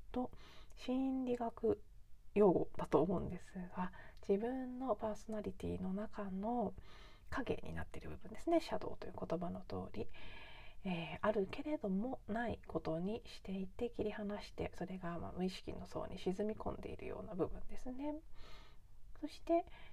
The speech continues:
えー、まあ、シャドウというの自体は、そう、そのパーソナリティの中の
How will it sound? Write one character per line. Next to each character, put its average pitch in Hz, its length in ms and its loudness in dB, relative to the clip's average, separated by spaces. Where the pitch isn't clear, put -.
え 254 720 2
ー、 - 20 0
ま 247 100 4
あ、 - 20 6
シ - 100 -6
ャ 381 160 6
ド 330 60 6
ウ 320 160 4
と 262 100 0
い 220 100 2
う 226 80 2
の 202 120 0
自 190 160 0
体 262 340 -4
は、 208 380 -2
そ - 320 2
う、 - 60 -4
そ 156 80 0
の 139 160 -2
パ 175 100 2
ー - 40 0
ソ 160 100 -2
ナ 160 100 4
リ 156 120 0
テ 170 100 -2
ィ 156 80 -2
の 165 100 0
中 202 280 -2
の 208 300 2